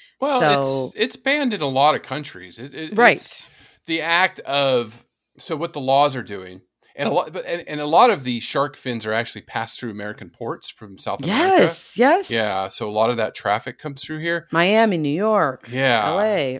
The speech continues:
Speaker 2: Mm-hmm.
Speaker 1: So what they're banning in twelve states, individual states in the U S have banned it so far, but you can still find 'em in mar-, in markets. What it is, is you can't go out and catch sharks, cut their fins off, and throw the shark back in the water.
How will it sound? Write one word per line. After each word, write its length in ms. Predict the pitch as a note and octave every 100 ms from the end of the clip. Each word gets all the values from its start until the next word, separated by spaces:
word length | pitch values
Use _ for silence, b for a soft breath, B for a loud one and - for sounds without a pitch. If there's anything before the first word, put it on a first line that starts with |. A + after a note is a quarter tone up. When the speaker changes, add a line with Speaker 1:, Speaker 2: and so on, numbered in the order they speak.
| -
Speaker 2:
Mm-hmm. 380 | E3+ E3 F#3 G3+ -
Speaker 1:
So 760 | - F#3 D#3+ D#3+ D#3 D3 - - - _ _
what 400 | C#3+ C3+ E3+ F#3
they're 300 | F#3 D#3+ C3+
banning 800 | A2 C3+ C#3+ D3+ B2+ A2+ G#2 G#2
in 200 | - A#2
twelve 320 | - F3 F3
states, 720 | - - B2+ D#3 - - - -
individual 380 | A#2+ A2 G#2+ G#2
states 360 | - G#2 A#2+ -
in 80 |
the 60 | C3+
U 100 | C#3
S 160 | C#3 C#3
have 120 | B2
banned 280 | B2+ C3 C3+
it 180 | C#3+ -
so 160 | C#3+
far, 320 | C3+ C3+ C3
but 200 | B2+ G2 -
you 120 | A2
can 120 | G2
still 200 | - A#2+
find 240 | - A2+ A2
'em 100 | F#2+
in 60 |
mar-, 260 | F#2+ G2+ G#2+
in 140 | G#2 G2
markets. 380 | B2 B2 G#2 - B B B B B
What 160 | C#3 D#3
it 80 | D3
is, 320 | D#3+ D#3 B2+
is 440 | A#2+ A2+ G#2 - - _ _
you 180 | B2 B2
can't 260 | - D#3 C3
go 120 | B2+
out 340 | A#2+ A#2 A#2 -
and 140 | A2 -
catch 200 | B2+ -
sharks, 360 | A2+ G#2 -
cut 180 | - A#2+
their 80 | A2+
fins 300 | - G2+ G2
off, 240 | F#2+ F#2
and 80 | G2+
throw 140 | G#2+
the 80 | F#2
shark 280 | - F#2 -
back 200 | F2+ -
in 60 | F2
the 60 |
water. 320 | F2+ F2+ F2